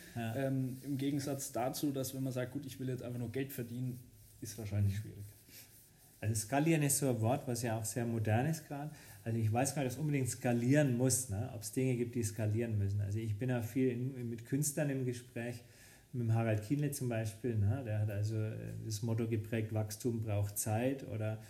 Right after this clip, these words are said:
Speaker 1: äh, also der, wie hat er gesagt neulich, machen? Da haben wir über machen punkt de nachgedacht, gesagt, sein ist das neue Machen.
Speaker 2: Mhm.
Speaker 1: Was hat er damit gemeint? Ich habe ein bisschen gebraucht, um das zu verstehen.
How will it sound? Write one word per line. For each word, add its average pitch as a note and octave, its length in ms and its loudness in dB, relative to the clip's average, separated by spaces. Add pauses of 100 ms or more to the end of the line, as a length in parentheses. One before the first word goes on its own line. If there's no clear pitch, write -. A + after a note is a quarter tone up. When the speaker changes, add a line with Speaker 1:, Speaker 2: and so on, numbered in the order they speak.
(320)
Speaker 1:
äh, C#3+ 60 -10
also A#2 520 -2
der, A#2 420 2
wie C#3 100 4
hat D3+ 60 4
er C#3 80 2
gesagt - 260 -6
neulich, C3+ 460 -4 (320)
machen? F#3 540 2 (460)
Da A#2 60 -2
haben A2+ 60 2
wir B2+ 60 4
über A#2 120 2
machen C3 300 2
punkt D#3 40 4
de C3 140 2
nachgedacht, B2+ 380 0
gesagt, A2 240 0 (160)
sein B2 600 2
ist G#2+ 180 0
das A2+ 100 0
neue G2+ 240 2
Machen. G2 300 -6 (500)
Speaker 2:
Mhm. A#2+ 60 -8 (480)
Speaker 1:
Was G#2 160 2
hat C3 80 2
er B2+ 60 2
damit B2 260 2
gemeint? A#2+ 400 4
Ich C3 100 0
habe C3 120 4
ein A#2+ 60 2
bisschen A#2 220 -2
gebraucht, G#2 360 -2
um C3 100 -2
das A2 140 -4
zu B2+ 100 -4
verstehen. A2+ 600 0